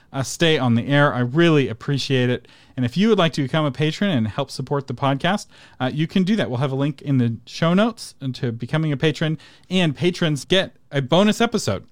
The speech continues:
At the twenty-five dollar level, you get your book <laughs> featured in the episodes, but at any level, you get a, the bonus patrons-only episode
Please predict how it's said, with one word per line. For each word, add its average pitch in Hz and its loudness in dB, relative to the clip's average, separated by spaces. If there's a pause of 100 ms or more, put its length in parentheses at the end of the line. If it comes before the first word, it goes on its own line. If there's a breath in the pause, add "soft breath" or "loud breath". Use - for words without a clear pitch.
(380 loud breath)
At 147 -2
the 147 -6
twenty-five 269 2
dollar 143 6
level, 127 2 (120)
you 139 0
get 156 0 (340)
your 147 0
book 277 2
<laughs> - 0
featured 160 2
in 139 4
the 139 2
episodes, 165 0
but 117 0 (300 loud breath)
at 135 -4
any 202 6
level, 113 2
you 113 -4
get 107 -4 (180)
a, 110 -6
the 104 -4
bonus 113 2
patrons-only 110 -2
episode 92 -8